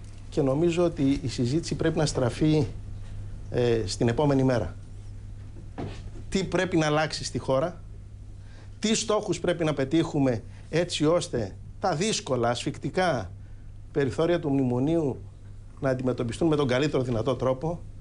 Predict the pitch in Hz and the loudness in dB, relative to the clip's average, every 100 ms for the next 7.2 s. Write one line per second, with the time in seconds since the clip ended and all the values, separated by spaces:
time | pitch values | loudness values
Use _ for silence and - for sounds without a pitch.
0 | - - - - - 214 175 175 165 151 | -14 -14 -14 -10 0 2 4 2 4 2
1 | 139 127 143 139 131 113 - - - - | 0 0 0 0 -2 -4 -6 -12 -14 -14
2 | - - 165 127 131 135 123 127 120 - | -14 -12 -4 0 2 2 4 4 2 0
3 | - 127 135 170 - - - 120 113 - | -2 2 2 0 -6 -12 -6 -6 0 -2
4 | - 151 165 165 151 110 156 151 147 123 | 2 0 2 2 0 0 0 0 0 0
5 | 127 156 147 123 151 151 151 - 123 135 | 2 0 2 0 2 0 -2 -4 0 0
6 | 117 170 - 131 135 131 120 - 165 156 | 2 0 0 -2 -2 0 0 2 2 4
7 | 139 110 | 2 0